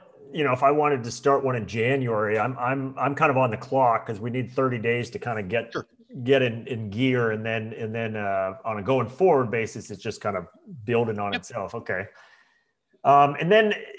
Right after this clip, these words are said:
Speaker 1: you know, but, and you kind of mentioned there, you know, with, with perhaps, uh, the social media part. So there's the, there's the logistics of actually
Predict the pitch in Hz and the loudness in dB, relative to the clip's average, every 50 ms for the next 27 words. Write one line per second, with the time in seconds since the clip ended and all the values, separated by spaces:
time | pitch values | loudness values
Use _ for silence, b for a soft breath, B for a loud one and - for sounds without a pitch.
0 | - - - - - 165 175 170 165 156 139 170 156 160 151 147 147 127 - 220 | -20 -20 -18 -10 -4 0 4 4 4 4 4 2 -2 -2 0 0 -2 0 2 2
1 | 226 151 135 127 143 151 175 180 - 160 135 131 131 127 127 127 127 123 123 123 | 4 4 4 4 2 2 2 0 -2 -2 0 0 2 2 4 2 2 2 0 0
2 | 120 117 120 107 - - - 262 139 110 - - 127 120 120 131 127 - - - | 0 0 -2 -4 -8 -10 -10 -8 -8 -8 -6 -4 0 2 4 4 2 0 -4 -12
3 | - - - - - - - - - - - - - _ _ _ _ _ _ - | -16 -18 -18 -18 -16 -16 -18 -18 -18 -20 -20 -20 -20 _ _ _ _ _ _ -14
4 | 139 127 117 - 175 160 - 143 127 120 131 139 147 135 117 101 - 123 117 117 | -12 -10 -2 2 2 2 2 2 0 0 2 2 4 4 2 2 2 0 0 0
5 | 113 - 135 127 143 135 131 - 139 135 127 123 127 - 131 127 123 - - 131 | 0 0 2 4 4 4 4 2 2 2 2 0 -2 -6 -8 -8 -2 0 0 2
6 | 123 135 127 110 - 196 214 214 214 208 190 - - 131 113 - - 127 127 139 | 2 2 0 2 6 6 6 6 6 4 2 2 0 -6 -6 -4 -4 -2 0 0
7 | 143 - - - 139 131 127 127 120 117 110 101 | -2 -2 -2 0 2 2 2 2 0 -2 -4 -6